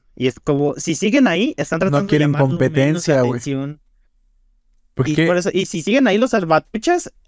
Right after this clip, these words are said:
Speaker 1: tratan de hacer el menos ruido posible para que no los encuentren, güey. Sí, sí,
Speaker 2: Mm.
Speaker 1: tiene sentido.
Speaker 2: Aquí la forma co-, la forma correcta de robar y más o menos ser exitoso es meterte a la política, güey. Hacer tus,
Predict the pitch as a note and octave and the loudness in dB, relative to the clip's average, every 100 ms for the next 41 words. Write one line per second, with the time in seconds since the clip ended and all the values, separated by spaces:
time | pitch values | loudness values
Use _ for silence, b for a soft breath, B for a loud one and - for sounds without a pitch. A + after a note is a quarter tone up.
0 | - - E3 A3+ F#3 F3+ G3+ F#3+ G3 F#3+ | -8 -4 0 2 2 2 0 0 -2 -4
1 | - G3+ G#3 D#3+ - F#3+ B3 A3 D3+ C3+ | -4 -2 -2 -2 -2 0 0 0 -2 0
2 | C3+ D3 B2+ B2 A2 C#3 F3+ C3+ G#2 G#2+ | 0 0 0 -4 -4 -4 -4 -4 -4 -6
3 | G2 - _ _ _ _ _ _ _ _ | -10 -14 _ _ _ _ _ _ _ _
4 | _ _ _ _ _ _ _ _ _ _ | _ _ _ _ _ _ _ _ _ _
5 | _ _ - B2+ - B2 C#3 A#2+ D3 D3+ | _ _ -4 -4 0 0 0 -2 -2 -2
6 | B2 B2 C#3+ - _ C#3+ C#3 G3+ A#3 - | -2 -4 -6 -8 _ -6 -2 2 2 2
7 | G#3+ G#3+ G#3+ D#3 C#3 B2+ B2+ A#2+ _ E3 | 2 0 2 2 2 0 -6 -6 _ -2
8 | E3+ F3 C#3 C3+ - C#3 A#2 A#2+ A2 B2 | -2 0 0 0 0 0 2 0 2 2
9 | B2+ B2 A#2+ A2 G#2+ G2+ A#2 A#2 B2 C3+ | 2 -2 -2 -2 -4 -8 -4 0 2 2
10 | - C3+ B2+ B2+ B2 C3 A#2+ - - B2 | 0 -2 0 0 0 -2 -2 -6 -6 -2
11 | E3+ D#3 B2 A2+ G#2 - B2 E3 - F3 | -2 -2 -2 -2 -4 -4 -4 -4 -4 -4
12 | F3+ - _ _ _ _ G#2 - A#2+ B2 | -4 -10 _ _ _ _ -2 0 0 0
13 | A2+ - | -2 -2